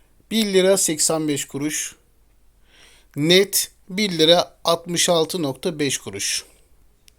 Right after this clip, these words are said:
Arkadaşlar, yirmi bir sıfır dört iki bin yirmi iki tarihine kadar bu hisseyi alanların ödemeleri yirmi beş sıfır dört iki bin yirmi ikiye kadar yapılacaktır.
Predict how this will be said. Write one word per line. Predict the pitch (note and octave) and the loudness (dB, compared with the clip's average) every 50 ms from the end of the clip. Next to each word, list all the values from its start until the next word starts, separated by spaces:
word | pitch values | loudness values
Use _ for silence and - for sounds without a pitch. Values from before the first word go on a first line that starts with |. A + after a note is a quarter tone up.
| _ - - - - - - - - _ - | _ -20 -20 -20 -20 -20 -20 -20 -14 _ -2
Arkadaşlar, | - F#3+ F#3+ F#3+ A#3 G#3 G3+ F#3+ F3 - F3 D3+ | 0 0 0 2 4 4 4 4 6 4 4 4
yirmi | C#3 C3 C#3+ E3 F#3+ G3+ G#3+ G3+ | 4 4 2 2 2 2 2 2
bir | A3+ A#3+ A#3 | 2 2 4
sıfır | - - A3+ F#3+ - G3 F3+ F3 | 4 2 2 0 -2 -2 0 2
dört | G#3 A3 G#3+ - - | 2 2 2 0 -8
iki | - - - G#3 G3+ | -10 -6 -4 -4 -2
bin | G3+ G#3 | 0 0
yirmi | G3+ G3 F#3 F#3+ F#3 F#3+ G3 | 0 0 0 0 0 0 -2
iki | G3 F#3+ - - - | -2 -4 -6 -4 2
tarihine | - F#3+ F#3 F3 F3 F3 F3 F3+ F3+ F3 | 2 4 4 4 2 0 0 -2 -4 -4
kadar | - D3 A#2+ A2+ G#2 - - - - _ _ _ - - - _ _ _ - | -4 -6 -4 -4 -4 -6 -8 -10 -12 _ _ _ -20 -20 -20 _ _ _ -4
bu | - B2 | -2 0
hisseyi | - - - - F#3 E3+ E3 D3+ | 2 2 2 2 2 2 2 2
alanların | E3+ F3+ F3 E3 D3+ C#3 B2+ A#2 A#2+ C3 E3+ F#3 F3+ _ _ _ _ _ _ _ _ _ _ _ _ _ _ - | 2 2 2 2 0 -2 -4 -4 -6 -6 -8 -10 -12 _ _ _ _ _ _ _ _ _ _ _ _ _ _ 2
ödemeleri | A3 A3 G#3 G#3+ G3+ G3 F#3+ F3+ F3+ F3+ F#3+ F#3 | 2 4 4 4 4 4 2 2 2 0 0 0
yirmi | D#3+ E3+ F#3+ F#3+ F#3+ G3 | 2 2 2 2 2 0
beş | G3 G3+ G3 | 0 0 0
sıfır | - - F#3+ - E3+ D#3+ D3+ C3+ | -2 -2 -4 -4 -6 -8 -4 0
dört | D3 D#3 F3 F3 - - - | 2 2 2 0 -2 -10 -16
iki | - - - F#3 F3+ | -14 -10 -8 -6 -4
bin | F3 F#3 | -2 -2
yirmi | F3+ E3+ E3 D#3+ F3 F3 G3 | -2 -2 -2 -4 -4 -4 -4
ikiye | F#3 F#3 - G3+ F3+ - | -6 -2 0 0 0 0
kadar | E3+ D#3+ E3 E3 | 0 0 0 0
yapılacaktır. | D#3+ D#3 D3+ D3 - D3+ C3+ C#3 C#3+ B2+ A#2 - - - - - - - | 0 0 -2 -2 -4 -6 -4 -4 -4 -4 -4 -6 -10 -10 -10 -10 -12 -16